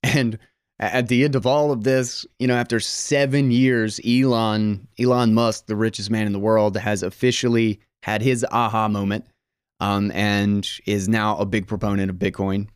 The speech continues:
You know, he's got Bitcoin in his bio and explicitly said that he sees this becoming in the, in the Clubhouse thing. Somebody, like, wrote the transcript. Unfortunately, I missed it. But, um, he said that this is becoming a widely held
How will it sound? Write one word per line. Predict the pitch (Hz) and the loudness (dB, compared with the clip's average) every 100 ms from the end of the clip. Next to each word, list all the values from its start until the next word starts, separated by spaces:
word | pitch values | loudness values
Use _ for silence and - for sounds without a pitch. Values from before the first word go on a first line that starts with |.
| _ | _
You | - | -6
know, | 95 | -4
he's | 92 | -2
got | 95 92 | -2 -4
Bitcoin | 90 98 101 110 101 | -4 -6 -2 0 0
in | 98 | -2
his | 90 | -4
bio | 95 90 95 87 104 117 _ _ - | -4 -2 0 0 -2 -4 _ _ -6
and | 117 | -4
explicitly | - - 160 180 175 143 135 | -4 -6 -2 0 0 0 0
said | 120 135 123 107 92 - _ _ _ _ | 0 0 2 2 -2 -10 _ _ _ _
that | 110 113 | -4 0
he | 117 | 0
sees | 113 135 123 117 | 0 0 0 0
this | 107 117 | -2 -4
becoming | - 110 113 110 | -4 -2 0 0
in | 101 | 0
the, | 98 98 | 0 -2
in | 95 | -2
the | 101 | -6
Clubhouse | - - 127 135 135 131 | -4 -4 -2 0 -2 -4
thing. | 143 135 | -2 -2
Somebody, | 131 120 104 | -2 -4 -4
like, | 95 85 - _ - | -4 -6 -10 _ -6
wrote | 101 | -6
the | - | -4
transcript. | - 98 98 - 104 | -4 -4 -4 -4 -6
Unfortunately, | 92 92 135 131 - 117 95 | -8 -8 -2 -2 -2 -6 -6
I | 95 98 | -4 -4
missed | 90 95 - | -2 -4 -4
it. | 92 - - - _ - | -8 -8 -20 -20 _ -6
But, | 104 98 | -2 0
um, | 98 90 87 85 | 0 -2 -4 -6
he | - | -8
said | - 123 110 98 | -2 0 0 -2
that | 110 - | -6 -2
this | 113 | -4
is | 110 107 | -2 -6
becoming | 110 110 107 | -2 -2 0
a | 95 | 0
widely | 101 107 127 127 | 0 0 0 2
held | 123 120 120 120 | 2 2 2 0